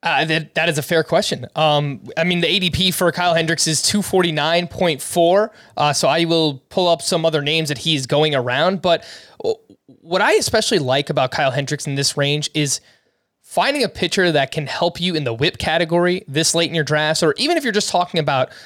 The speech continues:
a, a target in a head-to-head points league. Uh, he's someone that consistently goes deep into his starts.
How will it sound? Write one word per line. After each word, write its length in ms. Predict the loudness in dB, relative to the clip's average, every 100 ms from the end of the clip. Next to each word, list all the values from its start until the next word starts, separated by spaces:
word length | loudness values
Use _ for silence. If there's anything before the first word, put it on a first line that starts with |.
| -12 -4
a, 160 | -2
a 120 | -2
target 380 | -2 0 0 0
in 60 | -2
a 40 |
head-to-head 400 | -4 -2 -2 -2
points 300 | -2 -2 -2
league. 220 | -6 -8
Uh, 80 | -8
he's 240 | -4 0 2
someone 200 | 2 2
that 140 | 0
consistently 440 | -2 -2 -2 0 0
goes 180 | 0
deep 240 | 0 -2 0
into 200 | -2 -2
his 120 | -2
starts. 420 | 2 2 2 -2